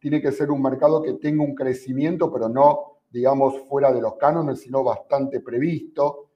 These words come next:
Tiene que ser un, un mercado que tenga pocos players. Hay muchos mercados donde hay un player principal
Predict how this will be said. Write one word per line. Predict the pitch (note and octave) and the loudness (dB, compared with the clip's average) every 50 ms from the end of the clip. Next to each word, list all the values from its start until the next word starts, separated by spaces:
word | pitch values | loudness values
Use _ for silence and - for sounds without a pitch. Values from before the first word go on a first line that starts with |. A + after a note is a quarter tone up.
| _ _ | _ _
Tiene | D3 D#3 D#3 D#3+ | -2 0 0 0
que | D3 D3 C3+ | 0 -2 -4
ser | C3+ C3+ - - D3 D3 D3+ | -4 -4 0 2 2 4 2
un, | - - - D3 C#3 C#3 C#3 C3+ C3+ C3 C3 B2+ B2+ B2 B2 A#2+ A#2+ A#2+ A#2+ A2+ A2+ - _ _ _ | 2 -4 -6 -6 -4 -2 -2 0 -2 -2 -4 -4 -4 -4 -4 -6 -6 -8 -10 -12 -14 -16 _ _ _
un | - C#3 C#3 C#3 | -10 -6 -4 -2
mercado | C3+ C3 B2+ B2+ C3 D#3 D#3 E3+ E3+ | -2 -2 -2 0 2 2 4 4 2
que | E3 D3 | 0 -2
tenga | - D3+ D3 D3 C#3 C3+ - | -4 -2 0 2 0 0 2
pocos | - F3 E3 F3 D#3+ C#3+ - - - | 0 0 0 0 -2 -4 -4 0 2
players. | F3+ F#3 E3 D3 C3+ B2+ C3 C#3 C3+ C3+ - - - _ _ _ _ _ | 6 6 6 6 6 4 4 4 4 2 -6 -12 -16 _ _ _ _ _
Hay | - C3 B2+ C#3 | -4 -4 0 2
muchos | D#3 E3+ E3 E3 E3 D3+ | 2 2 2 2 0 0
mercados | D3 C#3 C#3 C3+ D#3 D#3+ F3+ F3+ D3+ | 0 0 0 2 4 6 6 6 4
donde | C#3 C3+ B2+ B2+ | 2 0 0 0
hay | B2 B2 C#3 | 0 2 2
un | D3 C#3+ C#3 - | 0 0 0 0
player | C#3+ D3 D3 C#3+ C#3+ C3+ - - | 0 2 2 4 2 2 0 -2
principal | C3 C3 C3 B2+ B2 - C3 B2+ C3 C#3+ D3 D#3+ F#3 G3+ - | -4 -4 -4 -4 -6 -6 -4 0 2 4 4 4 2 0 -6